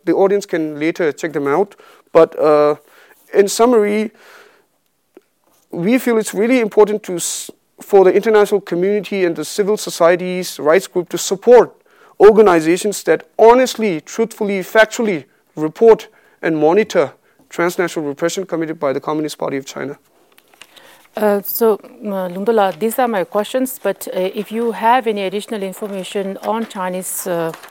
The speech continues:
Speaker 2: on this report, if you'd like to add.
Speaker 1: Uh, I just want to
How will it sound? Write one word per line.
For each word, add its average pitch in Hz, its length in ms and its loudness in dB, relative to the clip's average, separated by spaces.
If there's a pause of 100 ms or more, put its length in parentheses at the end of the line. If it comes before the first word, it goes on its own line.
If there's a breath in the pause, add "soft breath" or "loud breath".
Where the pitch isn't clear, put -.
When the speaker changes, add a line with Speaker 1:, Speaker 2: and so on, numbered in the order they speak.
Speaker 2:
on 254 180 6
this 240 220 -2
report, 196 520 -6
if 190 160 -14
you'd 196 80 -8
like 170 180 -8
to 180 160 -12
add. 175 300 -8 (480)
Speaker 1:
Uh, 214 240 0
I 226 40 -2
just 220 220 -4
want 226 160 8
to 214 100 4